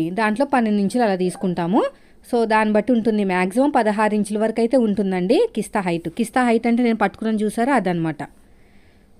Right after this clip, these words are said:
ఇది. So నేను, నాకైతే ఇంతవరకే వచ్చింది. ఆ, ఇది వచ్చేసి పదహారు ఇంచులు ఉంది, ఫార్టీ వన్ కదా, పదహారు ఇంచులు. అయితే మీ దగ్గర ఆది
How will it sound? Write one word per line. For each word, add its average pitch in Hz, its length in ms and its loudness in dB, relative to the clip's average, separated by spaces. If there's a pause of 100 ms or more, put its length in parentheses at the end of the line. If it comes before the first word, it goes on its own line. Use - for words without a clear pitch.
(580)
ఇది. 170 140 -4 (960)
So 247 120 -2 (100)
నేను, 233 200 0
నాకైతే 214 340 -2
ఇంతవరకే 214 440 2
వచ్చింది. 196 380 -2 (880)
ఆ, 196 60 -6 (100)
ఇది 214 120 0
వచ్చేసి 240 360 0
పదహారు 190 360 0
ఇంచులు 220 240 -2
ఉంది, 202 160 0 (100)
ఫార్టీ 202 280 0
వన్ 202 200 -2
కదా, 226 200 -2
పదహారు 180 360 0
ఇంచులు. 180 320 -2 (640)
అయితే 240 260 2
మీ 262 140 4
దగ్గర 220 240 2 (420)
ఆది 202 220 0